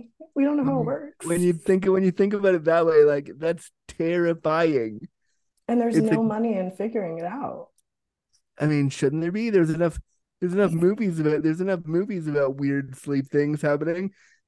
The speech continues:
Speaker 2: Like, there's enough movies, there's enough podcasts about weird, I'm going to go off on a bit of a tangent here. There's
Speaker 1: Do
Speaker 2: enough
Speaker 1: it.
Speaker 2: podcasts about weird, like, paranormal, like, sleep paralysis things.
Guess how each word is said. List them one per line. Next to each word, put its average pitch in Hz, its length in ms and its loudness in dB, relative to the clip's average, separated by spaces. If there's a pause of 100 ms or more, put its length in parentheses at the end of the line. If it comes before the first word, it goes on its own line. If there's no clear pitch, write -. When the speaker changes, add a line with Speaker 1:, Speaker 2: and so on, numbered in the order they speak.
(120)
Speaker 2:
Like, 165 360 2
there's 165 200 2
enough 175 180 2
movies, 180 500 -2
there's 160 260 0
enough 170 220 -2 (120)
podcasts 175 520 0
about 147 320 0
weird, 147 500 -2 (760)
I'm 147 160 -8
going 147 180 2
to 147 40 2
go 143 100 2
off 139 160 0
on 139 80 -8
a - 20 -6
bit 131 120 0
of 127 60 0
a 131 40 -4
tangent 135 380 -4
here. 123 220 -4 (280)
There's 165 120 0
Speaker 1:
Do 165 60 4
Speaker 2:
enough 175 180 4
Speaker 1:
it. - 60 -18 (180)
Speaker 2:
podcasts 170 480 0
about 135 220 0
weird, 135 280 2
like, 131 280 -4 (380)
paranormal, 143 960 0 (280)
like, 135 500 -4
sleep 160 400 -2 (720)
paralysis 151 680 0
things. 170 400 -2